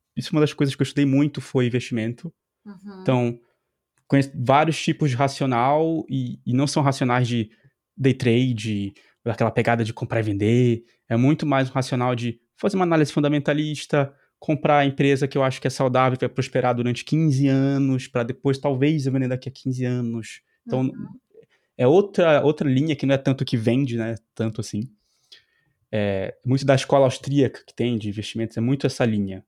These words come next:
Speaker 1: de alguns cursos que eu fiz. É, e aí, bem nessa linha de tentar diversificar portfólio, eu falei, "Ah, quero investir em startups também", por dois motivos, primordialmente. Um,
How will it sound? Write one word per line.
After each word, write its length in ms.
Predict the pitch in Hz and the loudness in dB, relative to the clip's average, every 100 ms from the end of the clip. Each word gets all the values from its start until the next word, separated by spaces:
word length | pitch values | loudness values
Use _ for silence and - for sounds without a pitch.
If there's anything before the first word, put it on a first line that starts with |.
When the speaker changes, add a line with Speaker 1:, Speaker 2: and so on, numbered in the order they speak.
| _ | _
Speaker 1:
de 80 | - | -8
alguns 220 | 110 104 | -6 -4
cursos 280 | - 110 - | -6 -8 -8
que 100 | - | -8
eu 40 | 113 | -10
fiz. 380 | - 113 - - _ _ _ _ _ _ _ _ _ _ _ - | -8 -10 -12 -20 _ _ _ _ _ _ _ _ _ _ _ -4
É, 540 | 120 110 110 107 107 - _ _ _ _ _ _ _ _ | -2 0 -2 -4 -8 -14 _ _ _ _ _ _ _ _
e 60 | 330 | 0
aí, 320 | 269 277 - _ | 0 -2 -12 _
bem 320 | - 147 190 | -6 0 0
nessa 280 | 226 185 - | 2 0 0
linha 240 | 170 170 160 | -2 0 -2
de 400 | 139 147 135 123 _ _ | -2 -4 -4 -8 _ _
tentar 800 | 147 139 131 127 123 117 110 - | -2 0 0 2 2 0 -2 -8
diversificar 520 | 135 120 131 - 139 | -10 -4 -4 0 0
portfólio, 420 | 147 135 - 160 | 0 -2 0 2
eu 40 | 170 | 2
falei, 160 | 214 214 | 2 2
"Ah, 140 | 117 | 0
quero 200 | - 190 | -2 -2
investir 220 | 202 202 | -2 -2
em 40 | 190 | -2
startups 440 | - 202 185 - | -2 0 -2 -2
também", 400 | 220 151 151 - _ _ _ _ | -2 0 -2 -6 _ _ _ _
por 160 | - 226 | 0 2
dois 240 | 220 277 | 2 2
motivos, 640 | 294 269 - 101 98 - - _ | 0 -2 -6 -6 -10 -14 -20 _
primordialmente. 720 | - 123 123 123 107 101 - | -6 -4 -2 -2 -2 -4 0
Um, 240 | 196 123 | 2 2